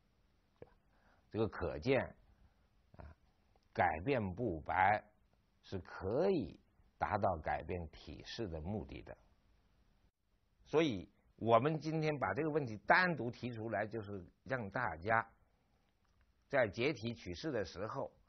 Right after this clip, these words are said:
不光是要看到实实在在的，注意到实实在在的点画，啊，不仅要注意实实在在的点画，同时也要注意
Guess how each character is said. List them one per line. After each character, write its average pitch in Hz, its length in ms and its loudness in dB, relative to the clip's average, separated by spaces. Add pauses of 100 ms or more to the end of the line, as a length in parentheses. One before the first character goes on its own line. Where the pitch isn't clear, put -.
(280)
不 226 180 4
光 196 320 6
是 156 140 -4
要 143 160 6
看 165 300 -4
到 147 180 2
实 135 260 -4
实 139 160 -4
在 165 220 2
在 196 220 2
的， 120 120 -2 (280)
注 196 200 0
意 151 160 2
到 131 280 2
实 123 180 -8
实 131 140 -6
在 165 260 4
在 175 180 4
的 113 140 -2
点 85 260 -8 (120)
画， - 180 -6 (1000)
啊， - 140 -20 (560)
不 127 240 0
仅 76 220 -8 (140)
要 90 280 0 (120)
注 107 320 -6
意 90 320 -8
实 95 180 -10
实 101 220 -10
在 120 260 -4
在 107 180 -4
的 87 140 -6 (140)
点 76 200 -6 (200)
画， 107 280 -4 (960)
同 147 400 2
时 113 300 -2
也 67 420 -6
要 95 300 0
注 95 240 -6
意 95 200 -8